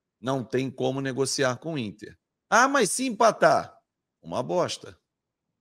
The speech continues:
Tem que vencer o Internacional. De qualquer forma, um a zero, meio a zero,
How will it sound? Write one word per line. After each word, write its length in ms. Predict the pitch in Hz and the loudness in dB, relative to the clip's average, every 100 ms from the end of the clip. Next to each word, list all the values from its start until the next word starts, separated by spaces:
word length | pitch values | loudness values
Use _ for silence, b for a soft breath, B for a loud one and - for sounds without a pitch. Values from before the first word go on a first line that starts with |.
| - | -2
Tem 180 | 139 123 | 0 0
que 140 | 131 | 0
vencer 440 | 131 180 - 190 196 | 0 0 4 6 6
o 40 | |
Internacional. 640 | 139 117 113 107 98 87 | 2 0 -2 -4 -6 -8
De 120 | 90 170 | -8 -2
qualquer 460 | 240 175 226 240 | 0 2 4 2
forma, 420 | - 190 190 127 | 4 6 6 6
um 120 | 143 143 | 0 -2
a 100 | 107 | -2
zero, 300 | 127 151 123 | 0 0 0
meio 200 | 127 107 | -2 -2
a 80 | |
zero, 400 | 90 117 143 123 | -2 0 0 -2